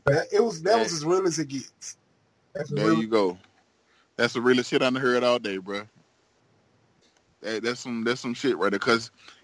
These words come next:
Speaker 2: and, and that's, that's so much truth in what you just said, man.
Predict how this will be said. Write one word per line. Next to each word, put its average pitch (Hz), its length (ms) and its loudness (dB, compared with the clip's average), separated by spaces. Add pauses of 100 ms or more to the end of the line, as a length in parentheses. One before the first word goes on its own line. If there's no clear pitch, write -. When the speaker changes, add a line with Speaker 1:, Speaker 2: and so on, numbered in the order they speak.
Speaker 2:
and, 123 120 4
and 123 220 4
that's, - 360 0
that's 123 180 2
so 143 260 6
much 135 320 0
truth 175 380 -4 (140)
in 123 140 2
what 135 140 6
you 143 120 -10
just 139 220 0
said, 143 340 4
man. 104 340 -2